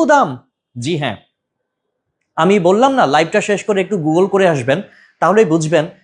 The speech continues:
যে একশো ইঞ্চির নামি দামি ব্র্যান্ডগুলোর টেলিভিশনের দাম কত এবং তারা কত লাভ করে, এটাও আপনাদেরকে বুঝতে হবে। তারা যে সুযোগ সুবিধাগুলো দিচ্ছে, আপনি প্যান্টানিক ব্র্যান্ডের এই,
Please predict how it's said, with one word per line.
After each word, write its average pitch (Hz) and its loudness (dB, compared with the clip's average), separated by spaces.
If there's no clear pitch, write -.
যে 143 -4
একশো 143 -4
ইঞ্চির 165 -2
নামি 156 2
দামি 233 4
ব্র্যান্ডগুলোর 190 0
টেলিভিশনের 170 -4
দাম 165 0
কত 160 -2
এবং 147 -2
তারা 156 0
কত 226 0
লাভ 147 2
করে, 120 0
এটাও 233 2
আপনাদেরকে 156 -2
বুঝতে 135 -6
হবে। 135 -2
তারা 180 2
যে 156 -2
সুযোগ 160 -8
সুবিধাগুলো 180 -4
দিচ্ছে, 185 -4
আপনি 127 -2
প্যান্টানিক 135 -2
ব্র্যান্ডের 135 -2
এই, 127 -4